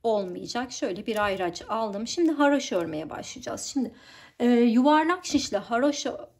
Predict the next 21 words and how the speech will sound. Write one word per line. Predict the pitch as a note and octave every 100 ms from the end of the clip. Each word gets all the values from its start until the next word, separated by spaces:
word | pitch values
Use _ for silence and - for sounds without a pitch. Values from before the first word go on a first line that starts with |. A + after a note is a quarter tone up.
| _ -
e, | G#3+ G#3 G#3 - -
örmesi, | A#3 B3+ B3 B3 - C#4+ D4+ -
e, | G#3 G#3 G#3
biraz | A#3+ A#3 B3 -
problem. | - G#3 G3+ - -
Yani | A3 F#3+ F#3+
iki | C4 B3+
sırada | C#4+ - A#3+ A#3+ A3+
bir | A3+ A3
haroşa | - F#3+ F#3+ - -
oluyor. | F#3 G#3 A3+
Aslında | A3 - G#3+
haroşa | A3 G#3 F#3+ G3+
örgü | F#3 G3 D#4
olmuyor | A3 F#3+ G3+ F#3 F3+
yuvarlak | F3+ F3 E3+ G3+ -
şişle. | A3 - - E4 - - - -
İki | D4 -
sırada | - G3+ G#3+ D4
bir | A#3
yapacağız. | F#3 D#3+ - G#3 A#3 D4+